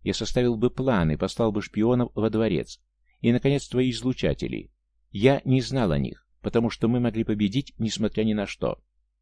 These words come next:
Мои соратники забыли, скорее всего, по небрежности, упомянуть о них". Повелитель улыбнулся.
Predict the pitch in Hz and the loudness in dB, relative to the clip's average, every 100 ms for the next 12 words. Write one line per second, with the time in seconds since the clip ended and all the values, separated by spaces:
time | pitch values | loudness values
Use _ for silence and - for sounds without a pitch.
0 | - 98 107 113 113 113 113 117 110 123 | -2 2 2 4 2 2 0 0 2 2
1 | 101 73 - 92 92 - 90 98 92 87 | 2 0 -2 0 2 2 0 2 2 4
2 | 139 131 131 - 127 - 113 104 104 - | 2 2 -4 0 -2 2 4 4 4 0
3 | 101 92 71 - _ _ _ _ _ _ | -2 -2 -2 -6 _ _ _ _ _ _
4 | _ _ - 85 82 92 127 123 117 117 | _ _ 0 2 4 4 2 0 2 2
5 | 104 92 78 - - - | 2 2 2 -2 -10 -10